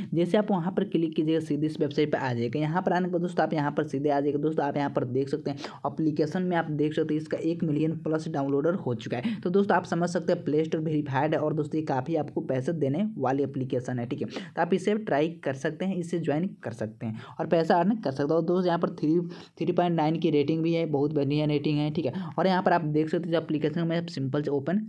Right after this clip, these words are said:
कर लेता हूँ, ठीक है। तो जैसे मैं एप्लीकेशन को ओपन करता हूँ, मेरे सामने कुछ इस प्रकार की इंटरफेस आएगा। आप यहाँ पर देख सकते हैं, यदि आप फर्स्ट टाइम ओपन करते हैं तो मैं आपको इमेज द्वारा आपको समझाने का प्रयास करता हूँ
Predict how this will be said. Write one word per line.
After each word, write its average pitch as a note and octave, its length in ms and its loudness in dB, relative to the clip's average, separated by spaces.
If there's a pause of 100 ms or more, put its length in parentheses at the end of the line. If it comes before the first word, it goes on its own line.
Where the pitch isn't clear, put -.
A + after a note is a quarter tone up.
कर A2+ 100 -2
लेता A2+ 240 -2
हूँ, G#2+ 200 -2
ठीक D3 120 -8
है। - 60 -12 (580)
तो C3+ 220 -2
जैसे G#3+ 280 2
मैं A3 160 6
एप्लीकेशन F#3 500 2
को E3 120 2
ओपन D#3 220 0
करता D#3 240 0
हूँ, D3+ 80 2
मेरे C#3+ 140 0
सामने D3+ 220 2
कुछ D3 200 -4
इस D3 140 -2
प्रकार C#3+ 340 -2
की C3+ 120 -2
इंटरफेस C#3+ 480 -2
आएगा। D3 360 2 (260)
आप D3 80 2
यहाँ D#3 140 2
पर E3+ 160 2
देख D3 240 0
सकते D#3 220 0
हैं, E3 220 2
यदि D#3 200 2
आप D#3+ 140 2
फर्स्ट E3 280 0
टाइम F3 240 2
ओपन E3 300 0
करते D#3+ 260 -2
हैं D3+ 100 0
तो D3+ 60 0
मैं D3+ 100 2
आपको D3 200 -2
इमेज D3+ 220 2
द्वारा D3+ 240 2
आपको D3 180 -6
समझाने C3+ 440 0
का D#3 100 0
प्रयास C#3+ 340 -2
करता C#3 280 -4
हूँ D3 120 0